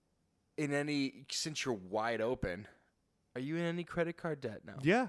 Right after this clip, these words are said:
Speaker 2: Well, that's
Speaker 1: Yeah.
Speaker 2: what I was talking about.
Speaker 1: Mm-hmm.
Speaker 2: You know, I am, I am, uh, over the hu-, you know, I,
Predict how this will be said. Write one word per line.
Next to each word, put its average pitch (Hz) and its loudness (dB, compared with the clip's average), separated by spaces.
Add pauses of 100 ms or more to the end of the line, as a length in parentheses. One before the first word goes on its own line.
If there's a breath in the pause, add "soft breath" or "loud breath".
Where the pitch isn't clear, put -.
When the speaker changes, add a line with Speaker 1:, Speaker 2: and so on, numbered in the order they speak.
(200)
Speaker 2:
Well, 180 10
that's 175 6
Speaker 1:
Yeah. - -2
Speaker 2:
what 185 4
I 165 8
was 135 4
talking 160 4
about. 90 -2 (300 loud breath)
Speaker 1:
Mm-hmm. 113 -4
Speaker 2:
You 120 6
know, 117 8
I 127 10
am, 147 8 (100)
I 135 6
am, 156 6
uh, 117 8
over 131 6
the 110 6
hu-, 120 0
you 156 6
know, 135 10
I, 147 8